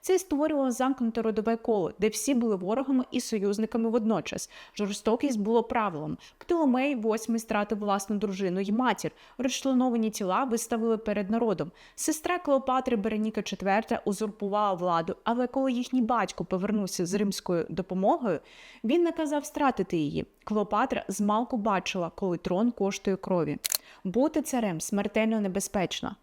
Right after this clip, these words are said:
Цар Єгипту жив під загрозою щодня. Його могли скинути римляни, як дядька Клеопатри,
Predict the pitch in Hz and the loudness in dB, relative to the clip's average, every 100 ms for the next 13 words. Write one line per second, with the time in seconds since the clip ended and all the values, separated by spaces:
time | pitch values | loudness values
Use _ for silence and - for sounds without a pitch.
0 | _ - 359 349 285 269 269 233 214 214 | _ -2 0 2 0 0 -2 -2 0 0
1 | 262 - - 214 185 202 202 220 214 190 | 0 -2 -2 0 2 0 0 0 0 -2
2 | - 175 175 156 - - 226 294 320 277 | -2 -2 -2 -4 -10 -6 0 2 4 2
3 | 247 240 - 262 262 220 190 180 180 190 | 0 -2 0 2 2 2 -4 -4 -2 0
4 | 214 220 - - 226 208 226 226 202 - | 2 0 -2 0 0 2 0 0 -4 -2
5 | 202 190 175 151 - | -2 2 0 0 -6